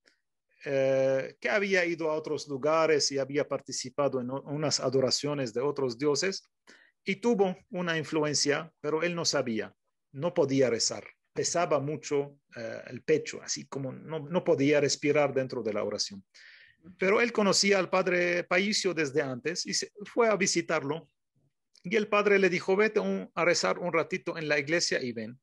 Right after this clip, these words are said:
No le dijo nada, así, "Bienvenido, ¿cómo estaba tu viaje?", etcétera. Y regresó el joven y el padre estaba platicando con un señor de sesenta años, ahí sentaditos,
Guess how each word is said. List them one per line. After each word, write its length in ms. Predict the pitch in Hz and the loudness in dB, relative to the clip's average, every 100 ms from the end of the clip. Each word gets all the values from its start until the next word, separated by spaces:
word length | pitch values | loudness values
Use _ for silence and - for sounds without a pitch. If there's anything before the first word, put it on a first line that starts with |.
| _ _ _ | _ _ _
No 140 | 220 | 2
le 100 | 254 | 4
dijo 240 | 214 202 208 | 2 0 0
nada, 360 | 208 175 127 - | 0 -2 -4 -10
así, 120 | 139 | -12
"Bienvenido, 600 | 156 165 160 147 202 190 - | -6 -2 -2 0 0 0 0
¿cómo 180 | 143 | -4
estaba 460 | 127 - 160 156 147 - _ _ - | -4 -2 -2 -2 -6 -14 _ _ -4
tu 140 | 143 | 0
viaje?", 400 | 131 156 185 165 | 2 2 2 -2
etcétera. 440 | 135 131 95 107 - _ - _ _ _ _ - | 0 -4 -6 -12 -18 _ -20 _ _ _ _ 0
Y 120 | 220 | 2
regresó 400 | 226 220 214 214 | 4 2 4 2
el 80 | 185 | 4
joven 360 | 170 170 196 180 | 2 2 -2 -4
y 140 | 180 | -2
el 100 | 185 | 0
padre 260 | 185 185 180 | 0 0 -2
estaba 300 | - 175 - | -2 -6 -6
platicando 580 | 170 - 175 165 156 | -8 -6 -6 -2 -4
con 160 | 156 151 | -4 -6
un 120 | 165 | -4
señor 420 | - 147 143 147 | -2 -2 -2 -2
de 100 | 127 | 0
sesenta 560 | 117 131 - 131 131 123 | 0 0 -2 -4 -4 -4
años, 320 | 123 120 135 | -4 -4 -2
ahí 300 | 185 185 185 - | -2 -2 -6 -10
sentaditos, 1000 | - 156 139 143 139 143 147 143 - | -10 -8 -2 0 0 -2 -2 -4 -6